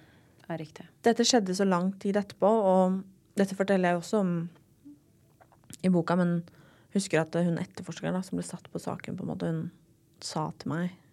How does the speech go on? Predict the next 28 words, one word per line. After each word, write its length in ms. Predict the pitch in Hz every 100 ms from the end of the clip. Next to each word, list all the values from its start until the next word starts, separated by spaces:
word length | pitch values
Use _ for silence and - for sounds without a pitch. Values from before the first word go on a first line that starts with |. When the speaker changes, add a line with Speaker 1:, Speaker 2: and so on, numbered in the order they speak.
| - -
Speaker 2:
eh, 420 | 175 170 160 143
jeg 100 | 185
ser 340 | - 180 156
hun 100 | 165
for 100 | 170
meg, 200 | 147 160 190 - - - - - - - - _ _ _ -
eh, 680 | 185 180 165 165 170 170 151 - -
at, 220 | - -
eh, 340 | 170 165 160 160 160 - - _ _ _ _ _ _ _ _ _ _ -
hun 120 | 180
hadde 200 | 170 170
så 100 | 170
lyst 160 | 170 -
til 80 |
å 40 | 196
finne 180 | 180 165
ut 120 | 170
av 200 | 175 170
hvem 160 | 165 170
det 80 |
her 100 | 170 180
var. 160 | - 196 - _ _ _ _ _ _ _ _ _ _ _
Hun 20 | -
hadde 180 | 175
fått 140 | 175 180
juling, 480 | 185 170 165 175 202
liksom. 220 | 208 240 _ _ _ _ _ _ _ _ _ -
Ehm, 560 | 180 165 165 165 185